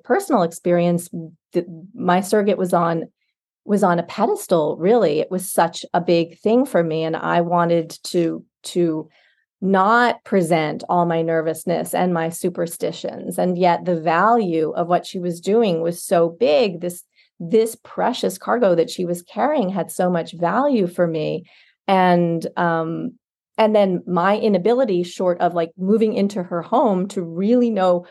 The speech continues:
what was happening in her day to day to day, but then not presenting myself as somebody who was trying to, you know, have, have control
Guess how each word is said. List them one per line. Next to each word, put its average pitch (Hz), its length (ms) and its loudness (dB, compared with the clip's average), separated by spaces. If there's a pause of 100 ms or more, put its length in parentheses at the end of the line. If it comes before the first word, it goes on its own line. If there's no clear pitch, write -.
(240)
what 311 180 2
was 233 180 2
happening 208 840 0
in 185 280 -2
her 185 260 -2
day 175 220 2
to 175 100 -2
day 165 200 2
to 170 100 -2
day, 196 340 2
but 180 160 -2
then 175 220 0
not 165 320 -6
presenting 196 720 0
myself - 680 -4 (300)
as 196 180 2
somebody 180 440 2
who 175 160 -2
was 175 180 -4
trying 165 480 -4
to, 170 400 -4 (300)
you 175 120 -2
know, 160 400 2 (460)
have, 170 500 0 (140)
have 165 300 -6
control 170 600 2